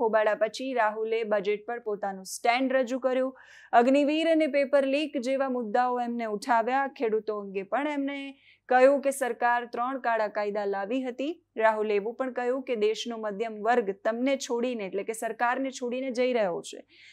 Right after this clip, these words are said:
તમે એમની પીઠ અને છાતીમાં ખંજર ભોંક્યું છે.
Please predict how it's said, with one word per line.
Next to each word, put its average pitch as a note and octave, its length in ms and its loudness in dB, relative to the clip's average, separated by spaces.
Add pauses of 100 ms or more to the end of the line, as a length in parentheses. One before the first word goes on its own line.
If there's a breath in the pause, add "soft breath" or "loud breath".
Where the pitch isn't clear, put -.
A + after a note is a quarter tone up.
(160 soft breath)
તમે C4 360 8
એમની D4+ 260 2 (120)
પીઠ D4+ 300 0
અને C#4+ 120 -2 (120)
છાતીમાં C4 680 -2
ખંજર A3+ 380 -2 (100)
ભોંક્યું G3+ 480 -6
છે. - 140 -12